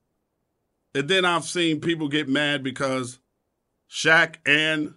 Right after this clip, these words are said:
and Charles Barkley both called him an idiot.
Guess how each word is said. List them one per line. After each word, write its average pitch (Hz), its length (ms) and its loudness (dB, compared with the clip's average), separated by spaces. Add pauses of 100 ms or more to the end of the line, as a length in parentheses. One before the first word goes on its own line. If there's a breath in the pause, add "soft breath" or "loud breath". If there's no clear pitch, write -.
(2250)
and 151 320 0 (120)
Charles 165 340 -2
Barkley 160 360 0
both 156 300 -2
called 160 240 -2
him 156 100 0
an 147 80 -2
idiot. 165 400 -2